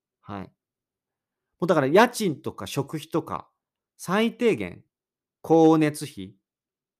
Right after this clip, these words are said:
その、例えば水道とか、電気とかガスとか払って、あとはお金を使わないし、で、えー、誰かに頼って、友達とか、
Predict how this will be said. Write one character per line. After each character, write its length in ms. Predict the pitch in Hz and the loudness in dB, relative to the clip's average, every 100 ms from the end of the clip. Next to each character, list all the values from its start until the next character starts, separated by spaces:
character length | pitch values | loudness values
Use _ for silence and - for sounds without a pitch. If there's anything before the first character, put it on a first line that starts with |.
| _ _ _ | _ _ _
そ 160 | 113 | -12
の、 560 | 101 95 92 92 90 87 104 95 | -10 -10 -10 -12 -14 -12 -14 -8
例 100 | 92 | -8
え 40 | |
ば 360 | 82 82 80 85 | -6 -8 -8 -12
水 380 | - 123 113 104 | -6 -2 0 0
道 200 | 107 98 | -2 -2
と 140 | 95 | -6
か、 260 | 85 76 - _ _ _ _ _ _ _ _ | -10 -10 -12 _ _ _ _ _ _ _ _
電 300 | 113 127 107 | 2 2 2
気 80 | - | -4
と 100 | 90 | -12
か 140 | 80 90 | -12 -8
ガ 160 | 104 | -8
ス 100 | - | -8
と 80 | 85 | -16
か 120 | - | -18
払 260 | - 110 110 | -10 -4 -4
っ 160 | - _ - | -6 _ -6
て、 320 | 185 101 - _ _ _ _ | -4 -4 -8 _ _ _ _
あ 120 | 175 | -4
と 120 | 185 151 | 2 4
は 80 | |
お 120 | 120 120 | 4 0
金 280 | 156 165 | -4 -4
を 100 | 165 | -6
使 260 | 156 - 156 | -10 -10 -4
わ 140 | 151 | -4
な 160 | 151 147 | -4 -6
い 80 | 147 | -8
し、 280 | - - _ _ | -12 -20 _ _
で、 360 | 131 135 127 _ _ _ _ _ _ 123 | -8 -8 -8 _ _ _ _ _ _ -10
え 420 | 120 110 110 110 | -8 -10 -12 -10
ー、 40 | 110 | 0
誰 200 | 170 160 | 0 0
か 140 | 110 | -4
に 120 | 98 | -8
頼 260 | - 135 185 | -6 -2 -2
っ 180 | 185 - | -4 -12
て、 160 | - - | -14 -10
友 220 | 123 123 | -8 -6
達 180 | 120 - | -8 -10
と 80 | |
か、 480 | - - - 131 - | -16 -16 -12 -12 -12